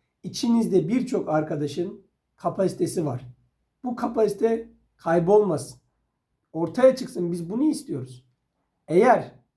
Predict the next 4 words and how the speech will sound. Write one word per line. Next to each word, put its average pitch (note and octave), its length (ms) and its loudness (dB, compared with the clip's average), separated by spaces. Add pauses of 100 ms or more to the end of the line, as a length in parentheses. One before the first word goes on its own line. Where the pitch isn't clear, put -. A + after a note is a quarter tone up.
(600)
yani A#2+ 200 -6
matematiğe F3+ 1000 2 (880)
veya D#3 600 2
diğer E3+ 440 4